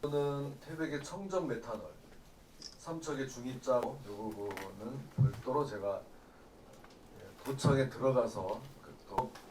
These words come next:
어, 시가지 환경 개선 사업 등 약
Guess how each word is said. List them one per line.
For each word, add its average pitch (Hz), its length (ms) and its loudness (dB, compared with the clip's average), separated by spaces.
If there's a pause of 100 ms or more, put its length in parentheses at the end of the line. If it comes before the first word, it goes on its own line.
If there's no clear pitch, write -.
(580)
어, 104 120 -4
시가지 143 480 4
환경 165 420 2
개선 120 300 0
사업 110 340 4 (300)
등 101 320 -4 (480)
약 104 100 -4